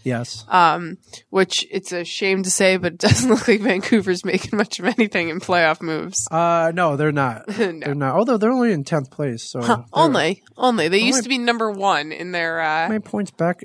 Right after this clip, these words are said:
Speaker 1: Uh, they're only five points. Ba-, well, I don't wanna say only. Five points is a lot.
Speaker 2: <laughs> Yeah.
Speaker 1: They have five games. <laughs> They have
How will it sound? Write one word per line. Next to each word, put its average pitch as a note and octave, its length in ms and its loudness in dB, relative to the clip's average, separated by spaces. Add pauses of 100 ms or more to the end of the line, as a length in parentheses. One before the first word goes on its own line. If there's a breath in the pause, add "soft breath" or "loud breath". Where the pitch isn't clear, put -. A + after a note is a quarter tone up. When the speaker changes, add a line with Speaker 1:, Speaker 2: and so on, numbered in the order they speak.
Speaker 1:
Uh, F3 220 6
they're F3 240 2
only D#4 200 2
five D#3 380 0
points. C3 300 -4
Ba-, - 200 -14
well, B2 400 -6 (140)
I C#3+ 60 -4
don't D#3+ 80 2
wanna B2+ 120 0
say - 140 -4
only. B2+ 280 -4
Five C#3+ 260 2
points C3+ 260 0
is A#2 80 -12
a A2+ 40 -10
lot. A2+ 340 -8 (100)
Speaker 2:
<laughs> - 100 -18
Yeah. G3 280 0
Speaker 1:
They D3 80 -2
have C#3 100 2
five D3 240 2
games. B2 340 -2
<laughs> - 220 -18
They B2 200 -6
have C3+ 160 -6